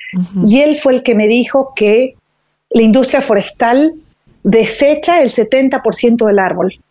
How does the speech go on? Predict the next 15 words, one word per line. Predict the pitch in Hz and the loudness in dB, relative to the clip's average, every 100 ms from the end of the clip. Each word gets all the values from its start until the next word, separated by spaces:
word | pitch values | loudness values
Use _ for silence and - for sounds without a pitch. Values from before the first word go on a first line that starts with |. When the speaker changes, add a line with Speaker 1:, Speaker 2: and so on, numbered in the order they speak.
| _ - | _ -14
Speaker 2:
solo | - - 294 294 | -6 0 2 2
utiliza | 233 226 233 277 262 | 2 0 0 -2 -2
la | 214 - | -2 -2
parte | 220 240 | -4 -2
perfecta | 214 185 - 233 226 - 185 | -2 -2 -2 -2 -2 -2 0
del | 185 185 | 2 0
árbol, | 180 175 156 | 0 0 0
el | 165 | 0
treinta | 190 220 220 202 | 0 0 0 -2
por | 185 | -4
ciento. | - 208 175 - - - _ _ _ - | -2 -2 -2 -6 -14 -20 _ _ _ -4
Y | 233 | 0
cuando | 254 233 | 2 2
escuché | 220 - 233 226 277 285 | 0 0 -2 0 0 0
eso, | 285 330 330 | 0 0 -2